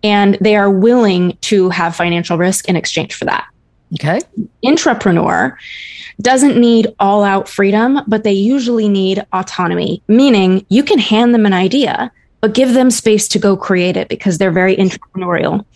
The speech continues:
Speaker 2: So this is where that, um, dichotomy of extrovert and introvert you're talking about, so the entrepreneur and the, and the ex-, yeah. Is that
Speaker 1: Somewhat. I mean,
Speaker 2: is that what you mean?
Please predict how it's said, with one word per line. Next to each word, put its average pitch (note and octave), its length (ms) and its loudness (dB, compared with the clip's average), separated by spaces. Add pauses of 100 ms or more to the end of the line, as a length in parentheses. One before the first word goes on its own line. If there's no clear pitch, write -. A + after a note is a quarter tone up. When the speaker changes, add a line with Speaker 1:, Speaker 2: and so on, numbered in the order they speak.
(180)
Speaker 2:
So G3 200 0
this A#3+ 220 2
is F#3 160 2
where E3 280 0
that, D3 400 0
um, C3+ 540 -2 (320)
dichotomy D#3+ 800 0
of D3 160 -2 (120)
extrovert D3+ 520 -2
and D3 100 0
introvert C#3 520 -2
you're D3 100 -2
talking C#3 340 -6
about, C#3 260 -4
so D#3+ 220 -2
the C#3 240 -2 (120)
entrepreneur D3+ 720 0
and C3+ 160 -2
the, A#2 140 -4 (220)
and C#3+ 200 -4
the B2+ 240 -4 (100)
ex-, - 320 -6
yeah. C5 180 0
Is D5 60 -4
that B4+ 80 2
Speaker 1:
Somewhat. G#3 360 0
I C4 80 0
mean, C#4+ 100 2
Speaker 2:
is C#4+ 40 0
that C#4+ 80 2
what F#3+ 120 -4
you A#3 80 2
mean? B3 320 0